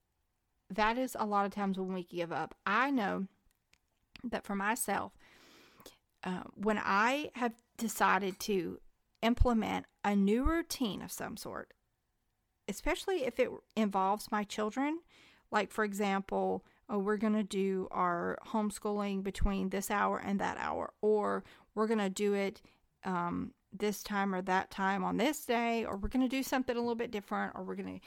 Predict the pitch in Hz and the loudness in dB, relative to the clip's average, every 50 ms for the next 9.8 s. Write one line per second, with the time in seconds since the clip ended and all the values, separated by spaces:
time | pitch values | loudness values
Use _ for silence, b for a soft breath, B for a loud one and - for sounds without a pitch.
0 | B B B B B B B 196 208 208 190 180 - 202 185 180 185 - - 202 | B B B B B B B 2 2 2 2 2 0 0 -2 -2 -2 -2 2 4
1 | 220 220 214 214 202 - 180 - 214 247 277 247 - - 262 240 233 233 220 202 | 4 4 4 4 2 0 0 2 2 2 2 2 2 4 4 6 6 4 2 0
2 | 208 - - - 226 226 220 220 220 226 - - - - b b b b b _ | -2 -2 -2 0 2 4 4 4 2 2 0 -4 -8 -18 b b b b b _
3 | _ _ _ _ _ _ _ _ _ _ - 190 185 185 - - 240 247 311 339 | _ _ _ _ _ _ _ _ _ _ -2 0 0 0 -2 -2 0 0 0 0
4 | - - 370 339 285 269 294 277 - 277 262 262 226 247 233 220 196 202 190 180 | 0 0 0 0 0 -2 -4 -2 2 2 4 4 4 2 0 0 2 2 0 0
5 | 180 - - - - - - - - 196 - _ _ _ _ _ _ _ - - | -2 -6 -10 -12 -10 -10 -10 -10 -12 -14 -18 _ _ _ _ _ _ _ -10 -6
6 | - 208 202 190 180 175 165 156 - 190 190 - B B B B B B B _ | -2 -2 0 0 -2 -2 -4 -4 -4 -6 -6 -8 B B B B B B B _
7 | _ _ _ B B B B B B B B 302 294 285 - - - 269 277 254 | _ _ _ B B B B B B B B 4 4 4 2 0 2 4 4 4
8 | 285 269 - - 294 269 - 233 208 208 196 190 - - - - 190 202 208 196 | 2 0 0 0 0 0 0 0 0 0 0 0 -2 -4 -6 -6 -6 -6 -4 -4
9 | 214 208 202 196 196 202 196 - - 208 208 202 185 180 170 - | -2 -2 0 0 0 -2 -4 -4 -4 -4 -2 -2 -2 -2 -4 -6